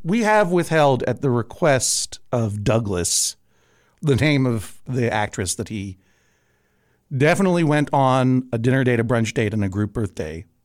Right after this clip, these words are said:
to. Whether that's dating or not is the subject of this discussion. <laughs> And also, at Douglas's request, we have changed, uh, his name. His name is not Douglas, and his wife's name is not Juliet. Uh, mysteries abound.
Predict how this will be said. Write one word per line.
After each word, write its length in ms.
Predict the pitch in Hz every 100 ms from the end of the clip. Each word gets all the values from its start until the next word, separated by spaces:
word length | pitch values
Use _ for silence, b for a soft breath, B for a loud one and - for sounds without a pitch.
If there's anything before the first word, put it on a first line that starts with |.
| _ -
to. 340 | 82 67 80 _ _ _ _
Whether 220 | 117 107
that's 200 | 107 117
dating 300 | - 135 127
or 80 | 113
not 240 | 107 101 101
is 140 | 90
the 60 | 104
subject 400 | 123 101 90 98
of 80 |
this 140 | 95 -
discussion. 580 | - - 95 - - -
<laughs> 60 | _ B B B B B B
And 140 | 190 139
also, 480 | 160 117 165 143 123 B B -
at 300 | 135 120 -
Douglas's 540 | 139 123 120 131 113
request, 400 | 107 131 117 -
we 80 | 120
have 100 | 104
changed, 520 | 135 113 110 - -
uh, 200 | 101 95
his 200 | 92 135
name. 380 | 151 165 156 - - - B B
His 120 | 147
name 160 | 127 120
is 60 | 117
not 300 | 131 - 208
Douglas, 420 | 202 208 202 -
and 300 | 127 127 123
his 140 | 120
wife's 180 | 113 110
name 160 | 107 95
is 80 | 101
not 180 | 95 113
Juliet. 440 | 107 90 76 -
Uh, 80 | 123
mysteries 800 | 151 208 - 170 160 143 143 139
abound. 640 | 113 90 76 71 71 -